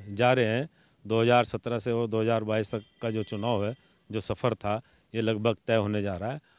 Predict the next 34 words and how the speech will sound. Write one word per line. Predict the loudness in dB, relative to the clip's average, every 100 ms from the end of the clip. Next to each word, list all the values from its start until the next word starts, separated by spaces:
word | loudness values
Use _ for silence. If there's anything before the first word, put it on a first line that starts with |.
| _ -6
और | -2
मैं | -2
समझता | 0 0 0 0
हूँ | 0 0 -6 -8 -18 _ -12
क्षेत्र | 2 2 4 2
की | 0
जनता, | 0 -4 -6 -12 -14 _ _ _ _ _ _ _ _
जनता | -6 -2 2 4
होती | 4 4 4
है | 2
जनार्दन, | 4 2 2 2 -4 -6 _ _ _
और | 0 2 2 -2 -12 -8
मैं | -2 -2
समझता | 0 -2 0 2
हूँ | 2 0 -6 _ _ _
ये | 0
जनता | 2 2 4 6
ही | 6 4
अर्श | 0 -2 -2
पर | -2 -4
पहुँचाती | -2 -4 -2 -2 2
है | 2
और | 2
जनता | -2 0
ही | -2
फर्श | -2 -4 -4
पर | -2
डाल | 0 0
देती | -2 -6 -8
है, | -8 -12 _ _ _
ये | 4 6
हमेशा | 6 4 2 2
होता | 0 0 -4
है। | -4 -8